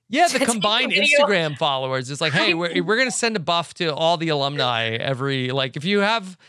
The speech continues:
Speaker 1: if you have, uh, like, twenty-five hundred Instagram followers, we're gonna send you a buff."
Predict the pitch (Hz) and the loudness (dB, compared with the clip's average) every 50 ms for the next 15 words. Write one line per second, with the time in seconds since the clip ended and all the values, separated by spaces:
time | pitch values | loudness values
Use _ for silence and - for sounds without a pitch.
0 | _ _ _ - 190 185 175 214 208 202 226 226 226 247 220 196 190 - - 190 | _ _ _ -2 0 0 2 2 2 2 2 2 0 -2 -4 -6 -10 -4 -2 0
1 | 185 185 180 180 180 175 175 175 170 156 170 160 143 - - - 208 220 226 214 | 2 2 2 2 2 2 2 2 0 0 -2 -4 -4 -6 -4 -2 -2 0 0 0
2 | 233 214 208 160 196 196 185 180 165 170 160 - - 151 143 139 127 117 - 131 | 0 0 0 0 0 0 0 0 0 -2 -2 -4 -4 -2 0 0 0 0 0 0
3 | 123 123 123 123 120 117 120 110 135 147 147 - - 156 147 139 135 123 104 - | 0 0 0 0 -2 -2 -2 -2 -2 -2 -2 -2 -2 -2 -2 0 -2 -2 -2 -4
4 | - - - - - _ | -6 -8 -8 -12 -18 _